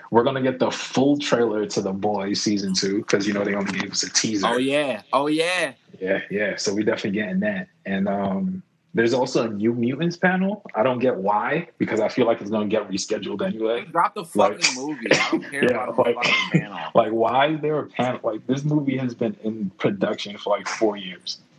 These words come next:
Speaker 1: Like, just
Speaker 2: I've
Speaker 1: put the
Speaker 2: seen
Speaker 1: movie
Speaker 2: four
Speaker 1: out.
Speaker 2: trailers for this bitch.
Speaker 1: <laughs> I feel like I could combine the trailers and just make the movie. Like, <laughs>
Speaker 2: I'm
Speaker 1: like,
Speaker 2: back.
Speaker 1: what's the point? Yo, like, I feel like we should just do that. Like, just take all the trailers and just put it into a movie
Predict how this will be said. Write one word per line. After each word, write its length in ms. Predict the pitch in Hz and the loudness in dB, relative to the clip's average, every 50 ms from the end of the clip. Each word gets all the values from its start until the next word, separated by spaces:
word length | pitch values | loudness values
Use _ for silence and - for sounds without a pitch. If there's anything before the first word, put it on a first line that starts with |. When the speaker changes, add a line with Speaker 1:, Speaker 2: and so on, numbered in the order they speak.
| _ | _
Speaker 1:
Like, 140 | 107 107 110 | -2 0 2
just 100 | 120 131 | 2 2
Speaker 2:
I've 60 | 143 | 4
Speaker 1:
put 60 | - 175 | 2 2
the 80 | 175 | 2
Speaker 2:
seen 120 | 180 175 190 | 0 -2 -2
Speaker 1:
movie 140 | 107 110 151 | -2 0 2
Speaker 2:
four 200 | 156 160 160 - | 2 2 2 0
Speaker 1:
out. 60 | - | -2
Speaker 2:
trailers 500 | - 147 147 143 143 139 135 127 113 - | -4 -4 -2 0 0 0 0 -2 -4 -4
for 100 | - 104 | -6 -6
this 200 | 101 98 95 90 | -4 -4 -4 -2
bitch. 500 | - - - - - - - - - - - - - | 0 2 2 4 2 0 -2 -4 -8 -8 -10 -12 -12
Speaker 1:
<laughs> 140 | - 185 - | -8 -2 0
I 100 | - 127 | 0 2
feel 200 | - 165 170 160 | 2 2 2 2
like 160 | 143 127 - | 2 2 0
I 80 | 135 | 2
could 180 | 123 - 147 143 | 2 2 2 2
combine 500 | - 147 117 104 95 101 101 110 117 113 | 2 0 0 0 0 0 0 0 0 0
the 100 | 107 107 | 0 0
trailers 500 | - - 117 101 110 110 113 113 110 104 | 2 2 2 2 4 2 2 2 0 0
and 100 | 98 98 | 0 0
just 220 | 104 98 - - | 0 -2 -2 -2
make 180 | 92 95 92 - | -2 -2 -2 0
the 80 | - 95 | 0 0
movie. 380 | 95 95 92 92 - - - - _ _ _ _ - - | 0 0 0 -2 -6 -8 -14 -18 _ _ _ _ -6 -2
Like, 340 | - 98 95 95 185 - - - 932 | -2 -2 -2 -4 -2 -2 -2 0 0
<laughs> 120 | - - | 0 0
Speaker 2:
I'm 160 | - 185 - - - - - - - | 0 -2 -2 -2 -4 -4 -2 -2 0
Speaker 1:
like, 20 | - | 2
Speaker 2:
back. 180 | - 139 135 135 | 2 2 2 2
Speaker 1:
what's 100 | 147 - | 0 0
the 120 | - 131 117 | -2 -2 -2
point? 260 | - 120 95 90 - - _ _ _ _ | -2 -4 -6 -6 -8 -12 _ _ _ _
Yo, 300 | - 127 117 104 92 - - 120 | 0 2 2 2 -2 -4 -2 0
like, 260 | 117 104 101 98 95 - | 0 0 0 -2 0 0
I 80 | 120 120 | 0 4
feel 180 | - 170 165 | 6 4 4
like 140 | 151 143 135 | 4 2 2
we 100 | 123 120 | 2 2
should 300 | 113 - - 113 110 104 | 2 0 0 0 -2 -2
just 180 | 95 92 85 - | -2 -4 -4 -2
do 140 | 101 101 92 | -2 -2 -2
that. 220 | - - - - _ - | -2 -4 -8 -8 _ 0
Like, 100 | 117 98 | 2 2
just 200 | 92 117 113 - | 2 0 0 2
take 180 | 185 156 127 - | 2 0 2 2
all 200 | 110 107 117 120 | 0 0 2 0
the 100 | 123 117 | 0 0
trailers 580 | 117 - 107 110 117 113 120 120 117 110 - - | 0 0 0 2 2 2 2 2 0 0 -2 -4
and 80 | 110 104 | -4 -2
just 180 | 104 104 - | -2 -4 -2
put 160 | - - 95 98 | -2 -2 -2 -2
it 100 | 95 104 | -2 -2
into 220 | 101 - - 110 | -2 -2 -2 -2
a 40 | 107 | -2
movie 440 | 101 101 104 101 98 104 107 107 - | 0 0 0 0 0 -2 -4 -4 -6